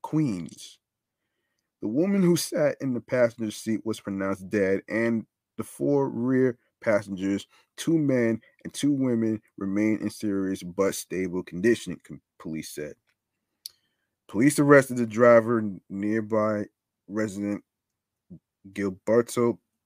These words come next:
Cordova, and slapped him with, um, vehicular manslaughter and drunk driving charges. The authorities have not yet released the identity of the woman who died.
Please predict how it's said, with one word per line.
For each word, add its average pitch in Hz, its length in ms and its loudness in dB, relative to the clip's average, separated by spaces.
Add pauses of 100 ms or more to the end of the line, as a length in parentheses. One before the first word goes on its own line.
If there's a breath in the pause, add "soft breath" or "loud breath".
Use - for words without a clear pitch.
Cordova, 104 960 0 (340)
and 92 100 -8
slapped - 460 0
him 120 320 -4
with, 107 280 -2 (340)
um, 95 240 -6 (160)
vehicular 107 720 -2 (180 soft breath)
manslaughter 98 800 0
and 92 240 -8
drunk 104 340 -4
driving 98 300 0
charges. 78 580 -6 (480 loud breath)
The 87 100 -4
authorities 120 520 4
have 104 240 -2
not 107 320 -4
yet 110 240 0
released 104 420 -2
the 90 140 -2
identity 113 480 0
of - 160 -4
the 90 80 -4
woman 107 440 -2
who 110 160 -6
died. 95 420 -4